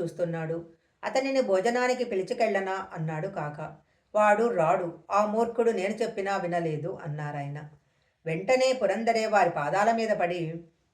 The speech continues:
"పసిపిల్లవానిలా ఏడుస్తుంటే ఎందుకేడుస్తావు, ఊరుకో," అన్నారు బాబా. అతడు కళ్ళు తుడుచుకొని, "పొద్దుట్నుంచి నన్నింతలా తిడుతున్నారు,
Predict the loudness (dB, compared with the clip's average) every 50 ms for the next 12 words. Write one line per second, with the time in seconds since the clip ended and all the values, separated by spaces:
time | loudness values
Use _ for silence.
0 | _ _ -10 -10 -10 -6 -6 -2 4 4 4 6 6 4 4 4 6 6 6 6
1 | 6 4 2 2 0 -4 -6 -8 -8 -6 -4 -4 -4 -4 -4 -6 -8 -10 -18 _
2 | _ _ _ -8 -6 2 2 2 6 8 6 8 8 6 4 4 4 4 4 4
3 | 2 0 -2 -2 -2 -2 0 0 0 0 -2 -4 -4 -2 -2 -4 -2 -4 -4 -4
4 | -4 -6 -8 -10 -10 -14 _ _ _ _ _ _ -2 0 4 4 4 4 4 4
5 | 6 6 6 6 6 4 4 0 2 2 2 2 2 -2 -4 -6 -8 -8 -12 -14
6 | -20 _ _ _ _ 2 2 4 6 4 4 4 4 0 -2 -2 0 -2 -2 0
7 | 2 0 0 0 -2 -4 -2 0 2 2 4 2 0 -2 -4 -4 -4 -4 -4 -4
8 | -4 -4 -4 -4 -6 -6